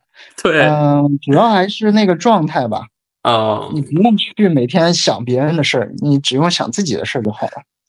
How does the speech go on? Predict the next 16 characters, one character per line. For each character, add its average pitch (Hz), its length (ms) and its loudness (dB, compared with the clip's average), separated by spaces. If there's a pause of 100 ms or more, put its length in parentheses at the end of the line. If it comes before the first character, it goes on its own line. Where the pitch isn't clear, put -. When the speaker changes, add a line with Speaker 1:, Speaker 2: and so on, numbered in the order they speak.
(120)
Speaker 1:
好， - 180 -4
那 165 80 2
说 175 120 0
到 165 140 2
这 165 160 2
的 139 140 2
话， 117 400 2
我 92 180 0
觉 120 140 0
得 139 120 6
我 110 80 4
们 107 120 -2
这 135 100 2
期 139 180 0
节 120 140 2
目 123 340 2